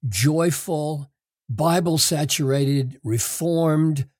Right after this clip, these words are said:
complementarian commitment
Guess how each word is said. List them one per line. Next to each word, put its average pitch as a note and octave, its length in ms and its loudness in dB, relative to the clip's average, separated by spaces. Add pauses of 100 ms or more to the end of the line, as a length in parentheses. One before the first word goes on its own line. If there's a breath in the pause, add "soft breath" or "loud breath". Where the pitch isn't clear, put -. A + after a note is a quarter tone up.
(280)
complementarian D#3 1300 0
commitment B2 960 -2